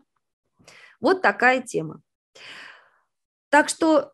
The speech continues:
э, значит, э, вот это у нас тоже, в общем-то, вопрос такой, э, решенный уже, можно сказать.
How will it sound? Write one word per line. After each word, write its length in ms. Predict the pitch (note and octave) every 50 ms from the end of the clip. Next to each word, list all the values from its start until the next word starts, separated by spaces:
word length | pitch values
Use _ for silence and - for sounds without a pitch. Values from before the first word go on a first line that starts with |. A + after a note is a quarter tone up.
| -
э, 200 | - - A#3+ A#3+ A3+
значит, 480 | A3 C4 C4 B3+ - C4+ B3+ B3+ -
э, 420 | - - A#3+ A#3 A3+ A3+ A3+ A3+ A3+
вот 220 | G#3+ A#3+ - - -
это 260 | F4+ F#4+ F#4+ F#4+ D#4
у 100 | A#3+ B3
нас 320 | B3 C#4 D4+ D#4+ - - _ -
тоже, 300 | C4+ D4 E4 C#4+ C4 C4+
в 60 | A#3 C4+
общем-то, 520 | C#4 C#4 - B3 A3 A3 A#3 A3+ A3 - - G3 G#3 - - - _ -
вопрос 440 | G3 G3 A3+ A3+ - B3 D4 D#4 -
такой, 520 | - G#3+ G#3 G#3 - A#3 C4 C4+ B3+ G#3+ G#3 - -
э, 500 | - G3+ G3 G3 F#3+ F3+ F3 F3 - - - _ _ _ _ _ _ _
решенный 580 | - A3+ D#4+ D#4+ - - F3+ E3 E3 D3+ D3+ D3 -
уже, 260 | - F3 D#3 D#3+ D3+
можно 280 | E3 F3 E3+ E3 E3+ D#3+
сказать. 460 | D#3 - - E3 D3+ D3+ D3 D3 _